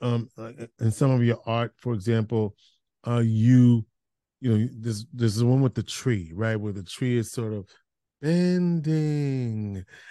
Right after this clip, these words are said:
and it kind of just goes on. What are you telling us there? What are you telling us there? Not what I'm experiencing, but what are you telling us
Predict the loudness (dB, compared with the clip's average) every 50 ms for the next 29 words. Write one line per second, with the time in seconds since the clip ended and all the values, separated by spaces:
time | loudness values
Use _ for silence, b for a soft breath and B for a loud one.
0 | B B B -4 -2 -2 -2 -2 -2 -2 0 0 -2 -2 -4 -4 -4 -4 -4 -4
1 | -4 -4 -6 -10 _ -8 -6 -4 -2 -2 -2 -4 -6 -8 -12 _ _ _ _ _
2 | _ _ _ _ -6 -2 2 2 4 2 2 2 2 2 2 4 2 2 0 0
3 | -4 -8 -12 -12 -12 -14 -16 -20 _ _ _ _ _ _ _ _ -4 2 4 6
4 | 6 8 8 8 8 8 8 8 6 4 4 4 0 0 0 0 2 2 2 4
5 | 4 4 4 4 2 0 -2 -2 0 0 0 0 0 -2 -6 -6 -6 -4 -4 -2
6 | -2 -4 -4 -6 -8 -8 -6 -6 -8 -10 -12 -16 -20 -20